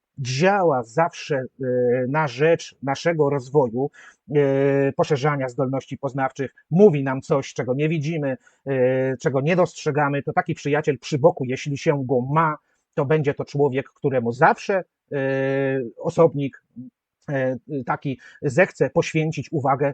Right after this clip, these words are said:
bo on dostarcza tlenu do życia i najlepiej właśnie wyprowadzać małżeństwo w stronę przyjaźni, bo, drodzy państwo, miłość jest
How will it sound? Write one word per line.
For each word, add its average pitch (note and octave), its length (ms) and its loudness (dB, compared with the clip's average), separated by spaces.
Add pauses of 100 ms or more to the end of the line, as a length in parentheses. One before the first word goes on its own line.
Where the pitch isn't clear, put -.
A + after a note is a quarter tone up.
bo C#3 160 -2
on G3 180 2
dostarcza B2+ 520 -2
tlenu D#3+ 500 6 (100)
do B2+ 300 4 (140)
życia C3+ 580 -2 (640)
i C4 80 6
najlepiej F3 580 2
właśnie C#3 560 0
wyprowadzać E3 680 4
małżeństwo F3 800 0 (240)
w - 60 -20
stronę D#3 520 2 (100)
przyjaźni, D#3+ 880 0 (580)
bo, B3 400 2
drodzy E3 280 2
państwo, E3 480 -6 (960)
miłość A#3 640 4
jest D3+ 340 2